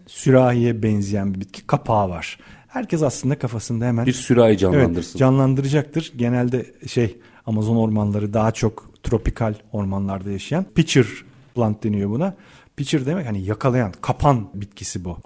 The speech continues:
Speaker 1: O, e, kapan bitkisinin içerisinde bir sıvı var. O kadar tatlı ki kokusu bütün şeyleri,
Speaker 2: Canlıları çekiyor.
Speaker 1: canlıları çekiyor kendine.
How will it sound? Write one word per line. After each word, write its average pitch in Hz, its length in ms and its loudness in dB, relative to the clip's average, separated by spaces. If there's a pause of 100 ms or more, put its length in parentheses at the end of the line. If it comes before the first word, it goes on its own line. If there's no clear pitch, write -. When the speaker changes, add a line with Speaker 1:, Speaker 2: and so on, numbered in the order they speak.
(100)
Speaker 1:
O, 147 360 4
e, 113 240 -4
kapan 165 380 -2
bitkisinin - 380 -8
içerisinde 135 800 -4 (380)
bir 123 60 -4
sıvı 120 360 -2
var. 127 140 -2
O 110 140 -6
kadar 113 320 -6
tatlı - 320 -12
ki 143 280 -6 (320)
kokusu 143 640 -4
bütün 131 380 -4
şeyleri, 107 360 -4
Speaker 2:
Canlıları 92 400 0
çekiyor. 107 280 -2
Speaker 1:
canlıları 82 240 -2
çekiyor 101 440 -6
kendine. 98 480 -6